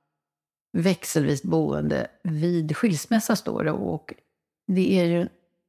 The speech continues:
då är det ju ofta en väldigt akut situation i skilsmässa. Även om de är långdragna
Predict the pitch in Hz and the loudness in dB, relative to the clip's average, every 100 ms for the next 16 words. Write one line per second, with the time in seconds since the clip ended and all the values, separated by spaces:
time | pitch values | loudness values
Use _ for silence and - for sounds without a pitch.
0 | - 196 - 202 185 170 165 156 156 165 | -4 -4 -2 2 4 4 4 4 2 -2
1 | - - 147 147 170 147 143 151 - - | -4 0 2 2 2 2 0 -2 -6 -6
2 | - 156 - - - 139 - - 143 - | -4 -4 -2 -8 -4 -4 -4 -4 -4 -4
3 | - - 139 - 165 185 165 143 131 135 | -8 -6 -2 2 4 4 4 4 2 0
4 | 139 139 139 | -2 -6 -8